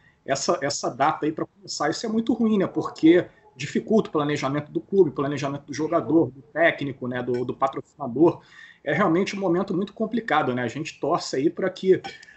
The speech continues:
a, a, a, a pandemia, não sei, a,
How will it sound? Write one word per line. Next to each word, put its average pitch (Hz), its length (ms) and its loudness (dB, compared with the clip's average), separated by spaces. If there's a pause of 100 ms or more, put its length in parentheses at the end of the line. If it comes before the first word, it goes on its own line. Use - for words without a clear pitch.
(240)
a, 127 80 -18
a, 123 440 0
a, 117 140 -2 (160)
a 120 40 0
pandemia, 135 840 0 (560)
não - 80 -4
sei, 156 220 2
a, 117 280 -2